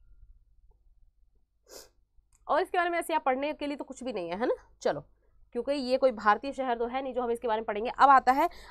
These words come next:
आपका फेवरेट, फेवरेट पोर्शन स्टैटिक जीके का, है ना। चलो ओके,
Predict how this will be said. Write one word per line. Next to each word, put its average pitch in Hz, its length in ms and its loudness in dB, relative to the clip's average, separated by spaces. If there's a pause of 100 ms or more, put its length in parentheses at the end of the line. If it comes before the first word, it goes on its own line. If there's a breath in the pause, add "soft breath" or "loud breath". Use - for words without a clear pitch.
आपका 262 300 8
फेवरेट, 277 420 2
फेवरेट 262 260 4
पोर्शन 233 340 2 (260)
स्टैटिक 233 400 4
जीके 190 260 -4
का, 170 120 4
है 220 120 4
ना। 508 80 2 (200)
चलो 190 260 4 (760)
ओके, 269 240 4